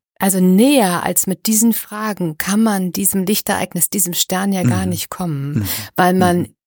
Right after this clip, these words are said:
Speaker 1: ihn direkt ansprechen kann. Das heißt, man nähert sich wirklich in dieser Spurensuche,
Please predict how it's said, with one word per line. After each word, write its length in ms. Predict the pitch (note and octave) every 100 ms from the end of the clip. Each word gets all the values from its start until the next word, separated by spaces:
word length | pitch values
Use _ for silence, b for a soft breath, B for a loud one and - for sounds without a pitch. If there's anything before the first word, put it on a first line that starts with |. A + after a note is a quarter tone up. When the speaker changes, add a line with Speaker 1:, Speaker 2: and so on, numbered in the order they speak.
| _ _ _ -
Speaker 1:
ihn 560 | G3 G#3 G#3+ G3+ F#3 -
direkt 800 | G#3+ A#3+ B3+ G#3+ G#3+ - - -
ansprechen 800 | G3+ G3+ - - D#3+ - - -
kann. 400 | - E3 D#3+ E3
Das 240 | F3 -
heißt, 420 | F#3 G3 - -
man 380 | F#3 F3+ E3+ F#3+
nähert 480 | F#3+ A#3 C4 G#3+ -
sich 280 | - F3+ -
wirklich 380 | A#3+ - - -
in 160 | A3+
dieser 260 | A3+ G#3 G3
Spurensuche, 1200 | - - - A3+ G#3+ F#3 E3+ F3 F3 - E3+